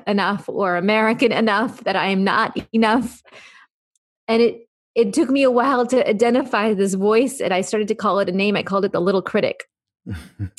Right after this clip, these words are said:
Speaker 1: And every time I was about to put, like, my book out into the world, <laughs> right? It's a week away from this book, and the little critic is fluffing up its feathers. I
Speaker 2: <laughs>
Speaker 1: imagine this as, like, a ragged bird and just, like, squawking in my ear, "They're gonna eat you alive."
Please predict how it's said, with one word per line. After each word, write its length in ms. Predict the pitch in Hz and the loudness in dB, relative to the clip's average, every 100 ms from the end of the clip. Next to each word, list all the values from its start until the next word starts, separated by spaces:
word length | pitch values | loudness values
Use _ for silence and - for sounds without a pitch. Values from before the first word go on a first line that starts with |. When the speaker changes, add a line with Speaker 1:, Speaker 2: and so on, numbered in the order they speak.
| - - - _ _ _ _ _ _ 226 | -20 -20 -20 _ _ _ _ _ _ 0
Speaker 1:
And 120 | 233 | 4
every 240 | 262 294 | 4 2
time 420 | 277 254 247 254 | 2 0 2 2
I 100 | 214 | 0
was 120 | 214 208 | 0 0
about 220 | 202 208 | 0 -2
to 60 | |
put, 240 | - 240 - | -4 -4 -2
like, 200 | 233 254 | -2 0
my 100 | 294 | 0
book 300 | 247 415 523 - | 2 0 0 0
out 160 | 202 | 0
into 180 | 202 202 | 0 0
the 140 | 208 | 0
world, 400 | 196 214 196 196 | 2 2 2 0
<laughs> 40 | 240 | 2
right? 300 | 330 320 359 | 2 2 2
It's 220 | 359 - | 0 0
a 80 | 320 | -2
week 260 | 240 285 | 0 -2
away 300 | 302 254 254 | 0 2 2
from 200 | 311 277 | 0 0
this 160 | 240 240 | -2 0
book, 220 | - 247 | -2 0
and 100 | 247 | 0
the 40 | 247 | 2
little 180 | 247 262 | 2 0
critic 300 | - 285 269 | -2 -2 0
is 160 | 240 | -2
fluffing 400 | - 277 269 254 | -2 -2 -2 -2
up 180 | 254 247 | -2 -2
its 160 | 233 - | -8 -4
feathers. 380 | 247 233 226 | 0 2 2
I 80 | 214 | 2
Speaker 2:
<laughs> 100 | 190 | 0
Speaker 1:
imagine 320 | 208 214 240 214 | 0 0 2 2
this 180 | 220 | 2
as, 100 | 226 | 0
like, 140 | 202 190 | 0 0
a 80 | 190 | 0
ragged 400 | 190 202 202 175 | 0 2 0 2
bird 260 | 180 180 | 2 2
and 80 | 190 | 0
just, 160 | 202 226 | -2 -2
like, 140 | 208 | -2
squawking 540 | - - 339 392 381 | -4 0 0 2 0
in 100 | 370 | 0
my 160 | 339 339 | 2 0
ear, 280 | 285 359 339 | 2 2 4
"They're 80 | 311 | 2
gonna 140 | 339 294 | 0 0
eat 240 | 349 - | -2 0
you 120 | 330 | 0
alive." 360 | 311 311 302 294 | 2 2 2 0